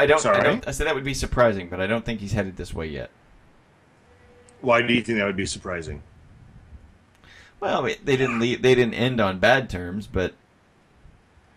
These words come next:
Speaker 1: did
Speaker 2: They ended on professional
Speaker 1: Right, that's
Speaker 2: terms. You know, I mean, does he wanna come back to a sixth place team, or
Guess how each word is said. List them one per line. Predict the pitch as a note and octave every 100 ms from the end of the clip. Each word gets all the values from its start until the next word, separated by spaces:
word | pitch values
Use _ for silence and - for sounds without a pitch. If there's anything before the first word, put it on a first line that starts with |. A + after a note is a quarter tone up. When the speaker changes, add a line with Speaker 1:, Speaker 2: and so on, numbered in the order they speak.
| _ _ _ _ _ _ _ _ _ - _ - - - - -
Speaker 1:
did | A#2 - - -
Speaker 2:
They | B2 B2
ended | B2 A#2
on | A#2 A#2
professional | B2+ - D#3+ A#2+ G2+ F#2+
Speaker 1:
Right, |
that's | F#2+
Speaker 2:
terms. | F#2+ - - - - _ _ _ - - - - - - - - - _ - - - _ _ _ _ _ _ _ _ _ _ _ - - - G#2
You | F#2+
know, | E2 F#2+ G#2+
I | A2
mean, | G#2+ G#2 G2+ G2+ G2+ - - - - - - - - -
does | A#2 G#2
he |
wanna | G#2 G2 G#2
come | G#2+ F#2+
back | F2+ G2+ -
to | G2+
a |
sixth | F#2 - G#2 -
place | A2+ G2+ -
team, | G#2 G2+ D3+ E3 A2
or | F2+